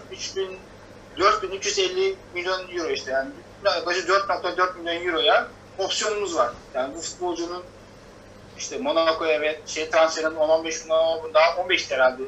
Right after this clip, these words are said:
eski fiyatı. Yani onu düşünürsek bu fiyatlar çok iyi. Hatta bizden de istedikleri rakamlar geçen sene çok düştü. Yani bunun üç katı rakamlar vardı. Çok uygun fiyatla anlaşmışlar Monaco ile. O da artık Monaco'da herhalde "Bu gidiyor, gidiyor bir yerde, artık biz de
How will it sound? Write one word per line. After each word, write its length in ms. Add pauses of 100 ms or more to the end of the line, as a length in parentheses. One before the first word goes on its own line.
eski 260 (360)
fiyatı. 260
Yani 140
onu 100
düşünürsek 460 (600)
bu 80
fiyatlar 400
çok 180
iyi. 140
Hatta 320
bizden 260
de 40
istedikleri 400
rakamlar 480
geçen 200
sene 160 (140)
çok 180
düştü. 140 (100)
Yani 180 (360)
bunun 220 (160)
üç 200
katı 260
rakamlar 400
vardı. 400 (640)
Çok 160
uygun 220
fiyatla 340 (380)
anlaşmışlar 540
Monaco 380
ile. 100
O 120
da 60
artık 260
Monaco'da 440
herhalde 440 (540)
"Bu 120
gidiyor, 300
gidiyor 340
bir 60
yerde, 280
artık 280
biz 120
de 100